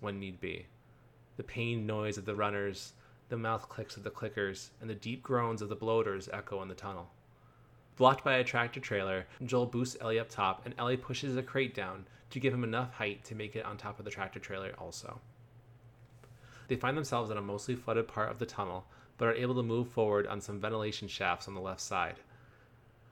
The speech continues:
With another tractor trailer in the way, Joel enters the water to figure out a way around.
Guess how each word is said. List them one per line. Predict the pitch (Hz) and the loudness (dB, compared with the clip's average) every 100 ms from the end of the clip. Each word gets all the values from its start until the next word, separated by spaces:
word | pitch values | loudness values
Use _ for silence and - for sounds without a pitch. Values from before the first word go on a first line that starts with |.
| - - - | -20 -8 -2
With | 127 | 2
another | 123 127 | 6 6
tractor | 139 139 139 | 6 2 0
trailer | - 127 123 | 2 4 4
in | 143 | 4
the | 135 | 6
way, | 101 98 98 - - | 6 4 2 -6 -6
Joel | 120 120 131 | 2 2 2
enters | 113 127 135 | 0 0 0
the | 123 | 0
water | 123 101 98 95 | 2 2 2 0
to | 95 | -4
figure | - 107 107 | -6 0 2
out | 107 104 | 2 0
a | |
way | 98 98 | 0 0
around. | 98 92 87 87 | -2 -2 -4 -8